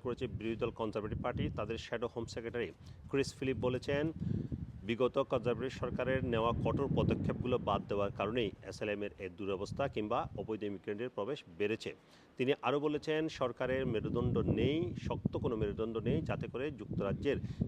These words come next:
যেরকম কঠোর পদক্ষেপ নেওয়া উচিত সে ধরনের পদক্ষেপ নেওয়ার, যার মাধ্যমে বর্ডারের নিয়ন্ত্রণ প্রতিষ্ঠা করা সম্ভব এবং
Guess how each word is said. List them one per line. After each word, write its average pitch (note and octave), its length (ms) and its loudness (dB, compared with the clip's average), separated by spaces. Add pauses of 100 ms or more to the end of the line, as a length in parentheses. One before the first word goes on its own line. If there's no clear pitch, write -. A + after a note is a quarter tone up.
যেরকম G#2+ 300 0 (160)
কঠোর C3+ 300 0
পদক্ষেপ G2+ 420 -2
নেওয়া G2 160 0 (140)
উচিত E3+ 240 -2 (340)
সে C#3 180 0
ধরনের G#2 340 0
পদক্ষেপ A2+ 400 -4
নেওয়ার, A#2+ 280 0
যার F#2 240 -2
মাধ্যমে G#2 360 0 (800)
বর্ডারের B2 460 4
নিয়ন্ত্রণ G2 420 0
প্রতিষ্ঠা F#2+ 380 -6
করা G#2 120 -2 (100)
সম্ভব A#2+ 260 0 (120)
এবং A2+ 120 -2